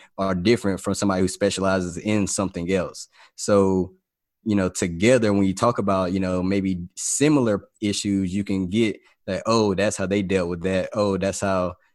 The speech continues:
they dealt with, uh, this particular problem." But also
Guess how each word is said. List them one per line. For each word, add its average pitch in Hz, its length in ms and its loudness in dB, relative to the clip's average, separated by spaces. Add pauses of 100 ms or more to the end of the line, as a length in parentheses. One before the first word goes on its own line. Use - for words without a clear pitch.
(120)
they 104 180 0
dealt 95 340 0
with, 92 340 0 (100)
uh, 92 320 0
this 87 380 -2
particular 90 480 -6
problem." 92 480 -4 (340)
But 98 340 0 (160)
also 101 640 2